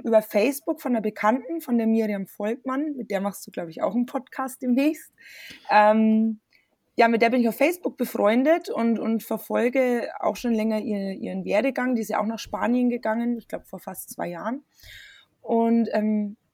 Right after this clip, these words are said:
ich hab sie halt dann öfter gefragt, wie sie das macht und, und, und dass sie sich dann ernährt und ihre Tochter, wie das funktioniert.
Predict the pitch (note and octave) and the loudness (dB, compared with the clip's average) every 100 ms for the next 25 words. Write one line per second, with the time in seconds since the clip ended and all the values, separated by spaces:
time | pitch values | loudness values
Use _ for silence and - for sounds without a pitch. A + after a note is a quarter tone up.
0 | _ - G#3+ G#3+ A3+ G#3 G#3+ - F#3 - | _ 0 0 4 2 2 -2 -4 -6 0
1 | G#3 - G#3+ F3+ F3 E3+ E3 G3 D#4+ - | 0 0 -6 -4 -6 -6 -2 -2 -2 -8
2 | - G#3 G#3 G3+ G3+ F#3+ G3 - F#3 G3+ | -6 -4 -2 -4 -4 -6 -8 -6 -6 -4
3 | F3 - F#3 - F3 F#3+ A#3+ B3 A3+ G#3 | -8 -8 -8 -6 -6 -2 0 0 -2 -4
4 | G3+ A3+ A#3 - G#3+ G3 F#3+ G3+ - - | -4 -6 -6 -6 -6 -6 -8 -12 -12 -6
5 | G3+ D4 | -2 -2